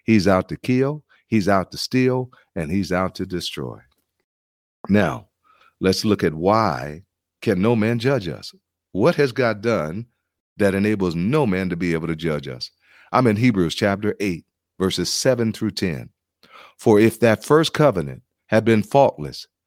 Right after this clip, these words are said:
then should no place have been sought for the second. For finding fault with them, he said, 'Behold, the days come, says the Lord, when I will make a new covenant with the house of Israel and with the house of Judah.'" And that's talking about us,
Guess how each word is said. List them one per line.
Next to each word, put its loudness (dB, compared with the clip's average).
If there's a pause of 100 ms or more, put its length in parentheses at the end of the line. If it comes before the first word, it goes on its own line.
(140)
then 4
should 2
no 4
place 4
have 2
been 2
sought 0
for 0
the -4
second. -4 (420)
For 4
finding 2
fault 4
with 2
them, 0 (160)
he 2
said, 2
'Behold, 4
the 2
days 2
come, 0
says 0
the 0
Lord, 2 (260)
when 2
I 4
will 2
make 0
a -2
new 0
covenant 0
with -4
the -4
house -2
of -4
Israel -4 (220)
and -2
with 0
the -2
house -2
of -6
Judah.'" -2 (200)
And -2
that's -2
talking 2
about 2
us, 0